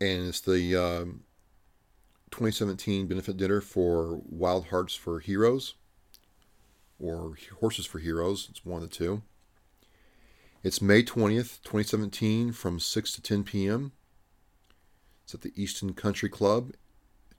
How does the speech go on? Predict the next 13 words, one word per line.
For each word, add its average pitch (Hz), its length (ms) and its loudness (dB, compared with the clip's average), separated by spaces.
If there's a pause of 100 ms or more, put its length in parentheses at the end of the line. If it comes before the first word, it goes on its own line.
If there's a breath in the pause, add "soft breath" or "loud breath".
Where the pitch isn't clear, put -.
(120)
two 117 300 0
sixty-five - 680 -2
Purchase - 300 -2
Street, 131 360 0 (420 soft breath)
South - 580 -2
Easton, 92 400 -6
Massachusetts. - 640 -6
So - 200 -2
if 92 200 -2
you 90 80 -6
live 98 560 4
in 92 300 -4
the 87 320 -4